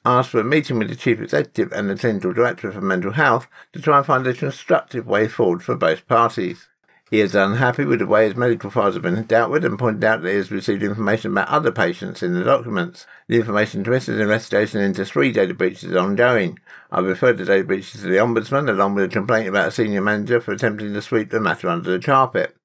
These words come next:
Patients' personal information should not be dished out to every Tom, Dick and Harry," Mister Todd said. "Multiple data breaches have happened, that which some patients still haven't been informed about.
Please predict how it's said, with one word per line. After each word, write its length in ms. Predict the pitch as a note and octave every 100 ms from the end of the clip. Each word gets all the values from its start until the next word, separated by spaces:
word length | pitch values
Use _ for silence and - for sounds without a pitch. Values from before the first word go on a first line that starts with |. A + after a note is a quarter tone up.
| _ _ -
Patients' 420 | A#2+ A#2 A2+ A2
personal 400 | - G#2 G2+ G2
information 440 | F2+ G2 A2 A#2+
should 180 | - G2+
not 180 | A2+ F2+
be 60 |
dished 260 | F#2+ F#2 -
out 180 | F#2 F#2
to 60 |
every 180 | G#2+ F#2+
Tom, 240 | - F2 F2
Dick 220 | D#2 -
and 160 | E2
Harry," 440 | A2 B2+ A#2 F2 - -
Mister 300 | - - F#2
Todd 260 | F2 E2+ -
said. 380 | - D#2+ C2+ - _ - -
"Multiple 320 | C3+ D3+ B2+
data 260 | G#2+ G2+ F2+
breaches 340 | G2+ G2 F#2
have 140 | F2
happened, 400 | B2+ C3+ F3 E3
that 140 | B2+ D2+
which 180 | G#2+ G2+
some 260 | A#2 B2
patients 380 | B2+ G2+ G2+ G2
still 240 | - B2+
haven't 300 | A#2+ G#2+ F#2+
been 100 | F2+
informed 340 | F2+ F3 C#3 A2+
about. 380 | F2+ F2 D2+